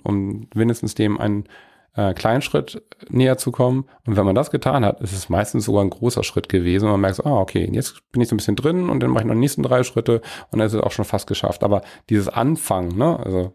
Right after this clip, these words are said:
wie du sagst, prokrastinieren, das, äh, und es belastet einfach wirklich emotional alles gedanklich, so dass man, man ist schlecht gelaunt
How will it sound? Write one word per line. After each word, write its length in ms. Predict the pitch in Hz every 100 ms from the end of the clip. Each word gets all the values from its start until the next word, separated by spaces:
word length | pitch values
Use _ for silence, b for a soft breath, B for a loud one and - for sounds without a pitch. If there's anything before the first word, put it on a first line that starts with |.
| _
wie 80 | -
du 60 |
sagst, 200 | 107 -
prokrastinieren, 720 | - 113 101 101 117 113 104 87 B B B B
das, 320 | 104 - -
äh, 480 | - 107 101 98 98 B B B
und 140 | 110
es 180 | 107 -
belastet 400 | 107 92 - -
einfach 380 | - 104 98 101
wirklich 340 | 107 104 87 -
emotional 1000 | 123 110 104 - 107 104 101 101 104 - _
alles 320 | - 104 92
gedanklich, 640 | - 98 107 120 113 107 104
so 100 | 101
dass 160 | 98
man, 180 | - - -
man 160 | 131
ist 60 | 139
schlecht 220 | - 123
gelaunt 440 | - 117 120 127